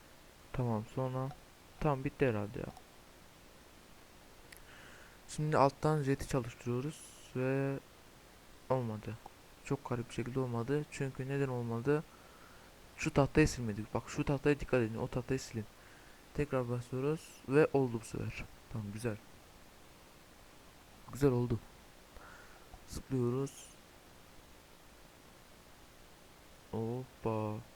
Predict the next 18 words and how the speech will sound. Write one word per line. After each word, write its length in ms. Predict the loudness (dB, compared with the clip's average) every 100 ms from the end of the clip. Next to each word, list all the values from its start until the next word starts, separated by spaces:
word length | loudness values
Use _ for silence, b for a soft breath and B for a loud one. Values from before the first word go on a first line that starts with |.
| -20 -8 -4
Oha, 400 | -2 0 0 0
çok 260 | 0 0 0
güzel 300 | -2 -2 -2
ya. 120 | -6 -4
Çok 240 | -2 -2 -4
güzel. 240 | -6 -6 -8 -18 -20 -20 B B B B -20 -20 -20 -20 -20 -18 4
Bu 160 | 6 8
bug 200 | 4 4
sayesinde 540 | 6 6 4 -2 0 2
efsane 500 | 2 0 2 4 6
para 260 | 6 4
kasarsınız. 640 | 0 -6 -6 -6 -8 -10 -10 B B B B B 4
Ben 120 | 4
şimdi 340 | 4 -2 -2 -2 -2
bu 60 | 2
kadar 180 | 2 2
yaptım 340 | -2 -2 0
ama 240 | 0 0